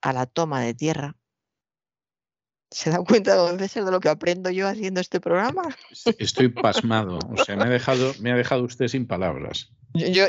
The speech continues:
Speaker 1: yo más, porque mi-, mientras, mientras me informaba, miraba yo mis cables <laughs> y pensaba, "Pero mira qué bien, estaré yo segura a pesar de todo", porque yo tropiezo continuamente con mis cables.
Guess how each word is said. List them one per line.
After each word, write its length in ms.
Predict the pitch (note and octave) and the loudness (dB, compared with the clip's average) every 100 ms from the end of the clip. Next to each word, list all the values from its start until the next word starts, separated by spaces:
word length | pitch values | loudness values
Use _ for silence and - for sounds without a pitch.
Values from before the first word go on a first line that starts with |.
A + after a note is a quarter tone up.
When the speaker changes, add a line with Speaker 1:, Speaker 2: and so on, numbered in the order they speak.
| F3+ | 2
Speaker 1:
yo 220 | F3+ G3+ | 2 4
más, 260 | G#3+ C#4+ D#4 | 4 0 -2
porque 340 | E3+ E3 D#3+ | -4 -2 -4
mi-, 60 | F3 | 0
mientras, 580 | E3 D#3+ D#3 D#3 E3 | 0 4 4 6 4
mientras 360 | F3 E3 E3 E3 | 0 -2 0 0
me 120 | E3 | 0
informaba, 640 | E3 D#3+ D3+ D3 F3 G#3+ | -2 -2 -2 2 2 2
miraba 340 | A3+ F#3 F#3+ G3+ | 2 2 4 4
yo 200 | G3+ G#3 | 0 -2
mis 240 | G3 - | -2 -4
cables 580 | - G#3 A3 B3 E4+ - | 0 0 2 0 -2 -4
<laughs> 720 | - - G#3+ - - - B3 | -8 -8 -8 -12 -20 -20 -14
y 220 | A2+ E3+ | -4 -4
pensaba, 580 | E3+ - C3+ D3 C#3+ C#3 | -4 -4 -4 -2 0 0
"Pero 240 | - C3+ A#2+ | 0 -6 -6
mira 300 | B2+ F3 A3 | -2 -2 0
qué 120 | E3+ | 0
bien, 200 | F3+ A#3+ | 0 0
estaré 400 | - D3+ E3 G3 | 2 4 4 2
yo 100 | G#3+ | 0
segura 420 | - G3 A3+ A3 | -2 0 2 2
a 60 | F#3 | 4
pesar 360 | F#3 F3+ F#3+ | 2 2 0
de 160 | F#3+ F3 | 0 -4
todo", 340 | A3+ B3+ G#3 | -2 0 0
porque 240 | E3+ E3 D#3+ | 0 0 2
yo 100 | F#3+ | 2
tropiezo 540 | - F3+ - A3+ F3+ | 2 0 -2 -2 0
continuamente 640 | E3+ E3 F3+ E3+ E3+ E3+ E3 | 0 0 2 2 2 2 0
con 200 | E3+ E3 | 0 -2
mis 180 | D#3+ - | -2 0
cables. 480 | A#3 B3+ D#3+ D3+ | 2 4 2 0